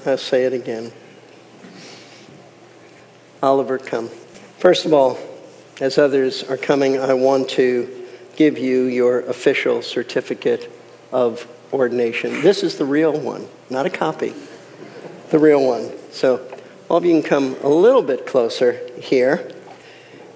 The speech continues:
So what I'm gonna do now is the elders lay hands upon Oliver and Olivia. I'm gonna lead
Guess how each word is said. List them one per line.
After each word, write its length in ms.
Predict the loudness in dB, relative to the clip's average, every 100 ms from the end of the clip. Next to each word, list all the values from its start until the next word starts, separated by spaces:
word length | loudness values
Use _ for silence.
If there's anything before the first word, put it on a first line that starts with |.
| -20 -20 -20 -20 -20
So 160 | 0 4
what 180 | 6 8
I'm 160 | 6
gonna 220 | 6 6 6
do 240 | 6 8
now 220 | 6 6
is 140 | 4 4
the 140 | 4
elders 400 | 6 6 2 4
lay 200 | 4 4
hands 440 | 4 4 4 2
upon 380 | 0 -2 0 0
Oliver 480 | 2 4 4 2 2
and 200 | 4 4
Olivia. 640 | 4 2 2 0 0 -2 -6 -2
I'm 160 | 2
gonna 360 | 2 4 2 0
lead 500 | 0 2 2 0 -4